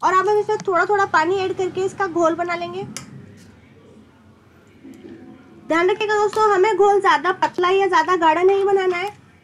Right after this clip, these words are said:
बिल्कुल हमें medium size का घोल बनाना है। तो ये देखिए बिल्कुल घोल इसी तरीके से हमें तैयार करना है। तो ये देखिए हमारा घोल बिल्कुल बनकर तैयार है।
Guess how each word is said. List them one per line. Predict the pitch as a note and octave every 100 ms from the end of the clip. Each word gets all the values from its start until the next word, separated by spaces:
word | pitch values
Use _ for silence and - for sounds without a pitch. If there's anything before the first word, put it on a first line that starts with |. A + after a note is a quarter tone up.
| _ - -
बिल्कुल | D#4 E4+ G#4
हमें | G#4 G4
medium | F#4 D#4+ F4
size | F#4 F4+ F4
का | F#4+
घोल | F#4+ F#4
बनाना | F4+ E4 E4+
है। | F#4+
तो | G4+ - - - F#4
ये |
देखिए | D#4+ F4 G#4
बिल्कुल | D#4+ F4+ E4 G4+ G#4+ A4 - - - - - - -
घोल | F4 F#4+ F#4
इसी | F4 G#4
तरीके | F#4+ G4
से | G4+ G#4
हमें | G4 F#4+
तैयार | F#4+ D#4+ D#4+
करना | F#4+ F#4
है। | F#4
तो | F#4
ये |
देखिए | E4 E4 G4
हमारा | F4+ F4
घोल | F4+ F4 E4+
बिल्कुल | E4+ D#4+ E4+
बनकर | F4 E4
तैयार | E4 D#4+ D#4
है। | F#4